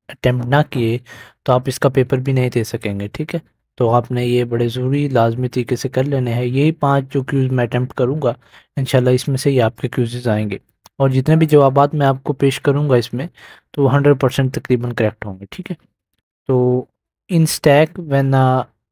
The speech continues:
ये हमारे पास स्टेटमेंट लिखी हुई है, तो इसका जो आंसर है, जब हम स्टैक वहाँ जाता है, तो स्टैक चला जाता है बॉटम में। बॉटम एंड भी कह सकते हैं, बॉटम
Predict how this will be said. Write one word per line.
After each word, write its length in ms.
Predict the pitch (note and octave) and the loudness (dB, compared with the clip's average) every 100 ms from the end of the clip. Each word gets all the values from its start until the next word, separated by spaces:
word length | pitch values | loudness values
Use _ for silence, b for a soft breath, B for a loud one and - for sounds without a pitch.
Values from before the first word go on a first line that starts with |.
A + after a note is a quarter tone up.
| _ D3+ | _ -6
ये 260 | C#3 C3 | 0 0
हमारे 260 | C3 B2+ B2 | 2 -2 -2
पास 180 | C3 B2+ | -4 -2
स्टेटमेंट 440 | - C#3 D3+ C#3 | -4 -2 0 0
लिखी 280 | C3 - G3 | -2 -2 -2
हुई 200 | D3+ A#2+ | 0 0
है, 220 | A#2 - B B B _ _ | -2 -6 B B B _ _
तो 300 | C#3+ C3 B2+ F3 | 2 4 2 -2
इसका 300 | - - E3+ | -2 2 2
जो 120 | D3+ | 2
आंसर 480 | - C#3 D3 F3 D3 | -2 -2 0 0 2
है, 300 | B2+ A#2 - _ _ _ - | 0 -2 -6 _ _ _ -2
जब 120 | C#3+ | -2
हम 260 | B2 C#3+ C3+ - _ - | 0 -2 -4 -10 _ -18
स्टैक 380 | - C#3 C#3 C#3+ | 0 4 4 2
वहाँ 240 | C3+ C#3 | 0 2
जाता 320 | C3 A#2 - | 2 0 2
है, 280 | C#3+ A#2 A2 | 4 2 0
तो 320 | - _ - | -4 _ -18
स्टैक 320 | - C3 B2+ | -4 0 0
चला 200 | - B2+ | 0 0
जाता 300 | B2+ A#2 A#2 | 2 0 0
है 60 | C3+ | 0
बॉटम 380 | C3 A#2 A#2 A2 | 2 -2 -2 -4
में। 160 | G2 - | -6 -6
बॉटम 380 | A#2 A2+ C3+ C3 - _ _ | -4 -4 -4 -6 -10 _ _
एंड 180 | D3 D3+ | 0 2
भी 120 | E3 | 2
कह 180 | D#3+ C#3+ | 2 2
सकते 300 | - C#3+ D#3+ | 0 -4 0
हैं, 140 | D3+ | 0
बॉटम 360 | C3 A#2 C3 | 0 -2 -4